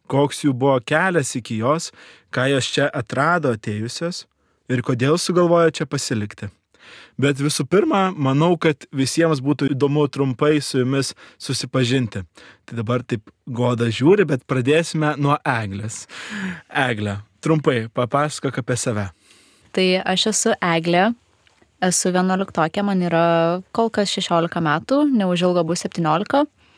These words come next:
Speaker 2: Apibūdinčiau save gan kūrybingu žmogum, man patinka menas, labai patinka muzika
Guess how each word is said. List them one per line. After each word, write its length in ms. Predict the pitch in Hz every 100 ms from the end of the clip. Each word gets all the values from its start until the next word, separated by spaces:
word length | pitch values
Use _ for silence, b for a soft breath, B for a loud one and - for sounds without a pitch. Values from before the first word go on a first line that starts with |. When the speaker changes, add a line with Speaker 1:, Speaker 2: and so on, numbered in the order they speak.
| b -
Speaker 2:
Apibūdinčiau 720 | 196 - 180 214 220 190 196
save 300 | 190 175 180 190
gan 380 | 180 180 190 185 -
kūrybingu 680 | - 180 170 165 190 220 196
žmogum, 680 | 175 175 160 160 170 240 294 - _ -
man 200 | 170 185
patinka 460 | 185 185 185 170 156
menas, 540 | 151 156 214 214 196
labai 200 | 175 175
patinka 400 | - 185 175 165
muzika 520 | 151 165 214 214 214